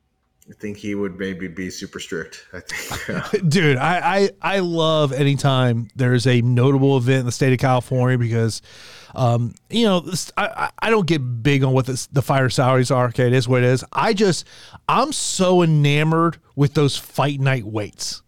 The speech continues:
Speaker 2: to see what fighters are weighing on fight night, to see who are the fighters who are truly cutting a decent amount of weight as opposed to who are the fighters that are not cutting any weight. Like,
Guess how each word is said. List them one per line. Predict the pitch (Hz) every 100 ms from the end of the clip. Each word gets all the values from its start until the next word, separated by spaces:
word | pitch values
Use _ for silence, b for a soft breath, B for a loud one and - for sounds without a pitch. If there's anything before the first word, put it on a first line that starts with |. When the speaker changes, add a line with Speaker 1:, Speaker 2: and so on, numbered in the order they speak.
| _
Speaker 2:
to | -
see | 160 - 190 190
what | 139 131 175 -
fighters | - 160 160 156 139
are | 135
weighing | 127 143 143 135 131
on | - 127 135
fight | - 131 131
night, | 127 127 117
to |
see | 120 156 139 123 - B B B B -
who | 214 214
are | 190
the | 175
fighters | - 165 160 160
who | 151
are | 143
truly | - 233 277 220
cutting | - 165 143 160
a | 151
decent | 131 151 - 147
amount | 147 143
of | 127
weight | 135 139
as | 135 139
opposed | - 151 -
to | 143
who | 131 170
are |
the | 143
fighters | - 143 143 139 131
that | 143
are | 131
not | 127 147 202
cutting | 139 127
any | 127 123
weight. | 131 156
Like, | 151 147